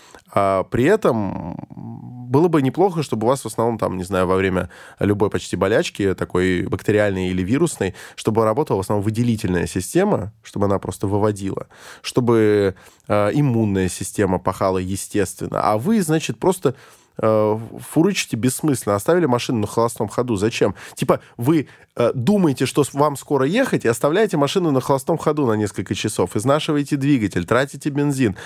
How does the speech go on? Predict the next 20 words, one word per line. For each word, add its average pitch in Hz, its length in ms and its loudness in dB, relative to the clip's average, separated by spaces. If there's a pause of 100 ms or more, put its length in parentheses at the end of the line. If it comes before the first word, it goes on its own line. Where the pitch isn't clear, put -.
(100)
а, 104 80 0
возможно, 135 340 -2
потом 147 240 -2
ехать 143 320 0
никуда 104 220 0
не 92 80 0
придется. 95 520 0
Оставьте. 151 720 -2 (500)
Э, 95 480 0 (120)
потратьте 170 420 0
бензин 143 400 0
на 120 100 4
что-нибудь 113 360 0
еще, 101 400 2
залейте 135 320 0
его 120 80 2
в - 20 -6
газонокосилку, 113 680 0
подстригите 127 520 -4
газон. 98 440 2